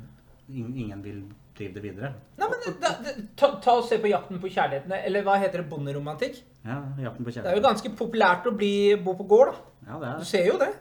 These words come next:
Speaker 2: Det er, det er jo ikke noe fare for å miste odel-, odelstittelen.
Speaker 1: Ja, men
Speaker 2: Og
Speaker 1: problemet
Speaker 2: mister du ikke odelstittelen, så har du dyr.
Speaker 1: Problemet, Bjørn, nei, problemet er at mange bor på gård, men de driver ikke bondegårddrift for det om de bor på gård.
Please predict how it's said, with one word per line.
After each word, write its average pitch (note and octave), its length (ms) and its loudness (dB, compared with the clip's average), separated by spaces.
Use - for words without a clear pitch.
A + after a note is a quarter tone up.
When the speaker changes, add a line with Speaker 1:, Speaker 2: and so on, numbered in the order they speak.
Speaker 2:
Det A#3+ 120 0
er, G3 100 4
det F3+ 80 2
er E3+ 80 2
jo D#3 80 -4
ikke G3 140 -6
noe C#4 100 -4
fare C#3+ 320 0
for F#3 140 -2
å - 20 -8
miste - 320 -10
odel-, C3 640 -12
odelstittelen. D3 720 -6
Speaker 1:
Ja, C3+ 80 0
men D#3+ 140 2
Speaker 2:
Og - 80 -6
Speaker 1:
problemet D3+ 320 10
Speaker 2:
mister F3 100 4
du G3+ 80 8
ikke C4+ 160 0
odelstittelen, F#3 640 -4
så D#4+ 100 4
har F#3 180 6
du F#3 120 4
dyr. C3+ 220 -2
Speaker 1:
Problemet, A#2 600 0
Bjørn, C#3+ 380 -4
nei, C3+ 300 -4
problemet C3+ 460 -4
er C#3 140 -4
at - 100 -14
mange C#3+ 320 -2
bor A#2 240 -2
på A2+ 160 -6
gård, E3 240 -4
men D3+ 160 -4
de D3 80 -4
driver G#2+ 320 -4
ikke A#2+ 220 -10
bondegårddrift G#2+ 920 -8
for C3+ 140 -6
det B2 220 -2
om B2+ 120 -4
de B2 80 -2
bor A#2+ 160 -4
på B2 100 -8
gård. D3+ 220 -8